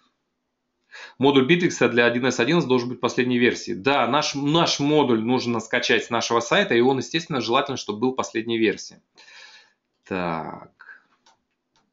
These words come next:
Не меняется статус заказа на оплачен при оплате через платёжную систему. Это зависит от настройки платёжной системы. У нас два типа настроек платёжной системы. Есть полностью автоматическая схема работы настроек. Она работает только для Яндекса.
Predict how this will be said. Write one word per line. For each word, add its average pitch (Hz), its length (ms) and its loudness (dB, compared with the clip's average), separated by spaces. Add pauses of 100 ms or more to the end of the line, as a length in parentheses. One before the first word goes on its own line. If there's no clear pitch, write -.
(160)
Не 117 160 0
меняется 123 380 2
статус 117 320 -2
заказа 104 360 -2
на 101 80 -2
оплачен 151 300 -2
при 107 120 -4
оплате 127 280 -2
через 104 200 -6
платёжную 117 400 -4
систему. 92 340 -4
Это 139 300 -2
зависит 135 480 0
от 131 160 -2
настройки 127 400 -4
платёжной 110 480 -2
системы. 95 500 -6 (480)
У 120 140 0
нас 160 320 0
два 135 340 2
типа 123 340 -2
настроек 120 440 0
платёжной 117 400 0
системы. 170 420 -2
Есть 143 320 0
полностью 143 480 4
автоматическая 117 640 -2
схема 123 320 0
работы 113 320 0
настроек. 104 480 -2
Она 120 160 0
работает 139 460 0
только 131 200 0
для 110 180 0
Яндекса. 113 640 -2